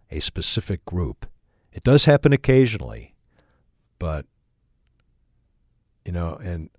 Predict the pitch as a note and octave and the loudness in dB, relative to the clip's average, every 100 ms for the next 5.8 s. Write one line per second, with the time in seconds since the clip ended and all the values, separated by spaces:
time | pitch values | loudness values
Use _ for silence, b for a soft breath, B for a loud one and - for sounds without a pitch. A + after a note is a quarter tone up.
0 | - G2+ - D3+ F#2+ F#2 E2+ - A2 C3 | -10 -6 -2 -2 0 0 -4 -2 -2 -2
1 | - _ _ _ _ _ - - - F2 | -6 _ _ _ _ _ -6 -4 -2 -2
2 | E2 F2 D#2 D#2 - - F2+ E2+ D#2 D#2+ | -2 -4 -4 -8 -8 -6 -4 -4 -4 -6
3 | D2+ C2+ - D#2+ D2+ - - - - F2 | -6 -10 -8 -6 -6 -8 -10 -14 -14 -10
4 | C#2+ C#2 - _ _ _ _ G2+ - - | -10 -12 -16 _ _ _ _ -20 -12 -6
5 | G2 E2+ D#2 - B2 D3+ F2 G2+ | -4 -2 -4 2 6 6 4 -6